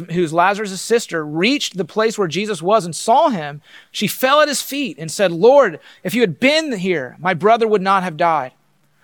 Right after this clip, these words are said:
When Jesus saw her weeping and the Jews who had come along with her also weeping, he was deeply moved in spirit and troubled.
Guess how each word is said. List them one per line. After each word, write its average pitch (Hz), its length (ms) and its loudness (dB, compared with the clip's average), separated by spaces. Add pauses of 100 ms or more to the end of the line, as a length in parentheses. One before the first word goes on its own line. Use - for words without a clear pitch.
(140)
When 196 140 2
Jesus 226 280 -2
saw 254 300 4
her 196 160 0
weeping 180 440 -2
and 160 80 -10
the 156 60 -8
Jews 196 300 -6
who 214 80 0
had 185 100 0
come 208 160 0
along 208 260 0
with 196 140 -2
her 175 160 0
also 214 300 2
weeping, 156 440 -8 (560)
he 220 100 -2
was 208 160 0
deeply 214 320 0
moved 185 240 2
in 175 80 -6
spirit 175 360 -6
and 156 120 -8
troubled. 127 420 -4